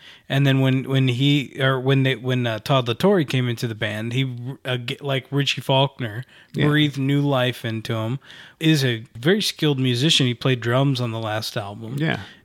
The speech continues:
Speaker 1: He has changed the vibe of the band.
Speaker 2: Oh, for sure. I mean, you know, Michael Wilton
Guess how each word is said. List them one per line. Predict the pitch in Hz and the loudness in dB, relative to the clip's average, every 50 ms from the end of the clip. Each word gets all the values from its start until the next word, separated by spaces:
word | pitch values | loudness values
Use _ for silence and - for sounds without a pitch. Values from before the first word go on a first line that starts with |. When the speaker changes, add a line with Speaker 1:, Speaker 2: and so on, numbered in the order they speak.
| _ - | _ -6
Speaker 1:
He | 120 123 139 135 135 - - - _ _ _ _ _ _ - | -2 -2 -2 -2 -4 -10 -20 -20 _ _ _ _ _ _ -6
has | 135 139 147 135 - | -2 0 0 0 -2
changed | - - - - - - 147 151 156 160 160 156 139 - - - 147 | -4 -2 0 2 2 4 4 6 6 6 6 4 2 0 -2 -2 -2
the | 135 131 | -2 -2
vibe | 117 127 113 117 135 135 123 | 0 0 0 0 0 -2 -4
of | 120 104 101 | -8 -10 -14
the | 104 | -16
band. | 98 - - - - - - - - | -18 -18 -18 -18 -20 -20 -20 -8 -2
Speaker 2:
Oh, | - - 135 | 0 0 0
for | - - 120 | 0 -2 -4
sure. | - - - 135 113 | -2 0 0 0 2
I | 110 | 2
mean, | 113 120 120 117 123 131 147 | 0 0 0 -2 -2 -2 -2
you | 135 | 0
know, | 120 117 107 107 - - - 104 98 - - | 0 0 0 -2 -4 -8 -10 -12 -12 -10 -6
Michael | 160 139 131 131 - - 123 120 | -2 0 0 0 0 0 0 2
Wilton | 123 127 123 131 131 131 117 113 117 | 2 4 4 2 2 0 -2 -2 -4